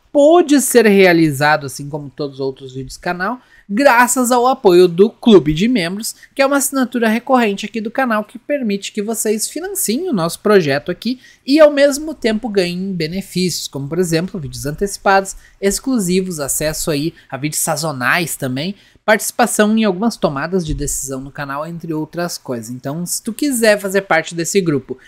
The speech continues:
e financiar este canal aqui, provavelmente tu gosta, né? Basta que vocês cliquem aqui em Seja Membro logo abaixo. Então tá,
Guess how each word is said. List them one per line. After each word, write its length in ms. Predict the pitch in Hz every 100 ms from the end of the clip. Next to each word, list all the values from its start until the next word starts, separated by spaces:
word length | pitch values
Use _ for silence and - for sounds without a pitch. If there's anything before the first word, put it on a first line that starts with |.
| _
e 80 | 190
financiar 680 | - 277 285 262 - 196 -
este 400 | 202 254 - -
canal 400 | - 170 135 147
aqui, 340 | 139 - 196 254
provavelmente 640 | - 139 120 160 170 156 -
tu 120 | -
gosta, 480 | 151 127 285 - 160
né? 180 | 170 294 - - _
Basta 280 | 208 226 254
que 80 | 240
vocês 280 | 240 247 220
cliquem 380 | 202 196 202
aqui 140 | 190 190
em 100 | 196
Seja 380 | 190 151 147 170
Membro 340 | 135 127 131 - -
logo 240 | 131 120
abaixo. 520 | 139 120 - - - - - -
Então 240 | - 285
tá, 320 | 285 170 117